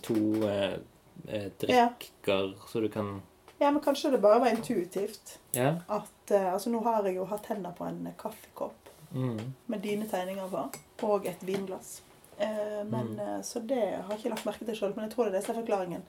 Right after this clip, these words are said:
Speaker 2: At når jeg har foredrag eller forelesning, så pleier jeg å holde en penn,
Speaker 1: Ok.
Speaker 2: bare for å ha noe i hendene. Nå
Speaker 1: Ja.
Speaker 2: legger jeg den ned igjen, for den har ikke trengt.
Speaker 1: Det er jo ganske bra.
Speaker 2: Men jeg har ikke forberedt noe, eh,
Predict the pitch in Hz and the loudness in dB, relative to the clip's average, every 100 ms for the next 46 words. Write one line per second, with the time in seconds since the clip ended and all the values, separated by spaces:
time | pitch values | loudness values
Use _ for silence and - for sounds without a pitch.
0 | - 214 214 - 202 196 180 170 180 175 | -6 -6 -6 -4 -2 -2 -2 -4 -2 -2
1 | 175 170 156 147 156 156 151 156 - 165 | 0 0 -2 -4 -4 -2 -2 -4 -8 -10
2 | - - 185 - - 180 185 196 175 131 | -8 -4 -2 -2 0 0 2 0 -2 -4
3 | - 151 151 180 170 196 185 175 175 - | -2 -2 0 0 0 0 0 0 -4 -6
4 | - 269 - - - 247 143 - 208 202 | -8 -10 -12 -20 -4 4 8 8 6 2
5 | 185 190 202 226 196 226 226 226 240 - | 0 -2 -2 -4 0 0 0 -4 -6 -6
6 | - - - - - - - - - - | -10 -12 -16 -18 -18 -16 -16 -16 -18 -18
7 | - - 151 147 127 - 127 120 113 107 | -14 -2 0 0 -2 -2 -2 0 -2 -4
8 | - - 320 311 311 339 311 254 220 220 | -10 0 8 10 10 10 10 12 10 8
9 | - 415 285 226 220 - 214 214 208 208 | 6 4 6 4 4 2 6 8 8 6
10 | 202 202 196 196 | 4 2 0 0